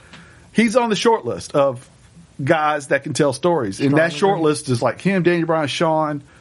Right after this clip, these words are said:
Speaker 1: Eddie, and probably the least naturally coordinated out of those people.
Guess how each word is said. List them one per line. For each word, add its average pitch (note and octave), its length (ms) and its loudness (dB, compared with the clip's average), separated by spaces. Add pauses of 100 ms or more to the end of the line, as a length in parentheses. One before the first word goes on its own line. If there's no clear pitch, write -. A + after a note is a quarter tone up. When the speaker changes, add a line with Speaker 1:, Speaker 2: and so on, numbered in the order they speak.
(360)
Speaker 1:
Eddie, D#3+ 360 2 (800)
and D3+ 200 -4
probably A3 400 0
the D#3+ 120 2
least A#3 380 0 (220)
naturally E3+ 420 2
coordinated D3 560 2
out A#2+ 160 2
of A#2+ 80 -4
those A#2 180 0
people. - 320 -4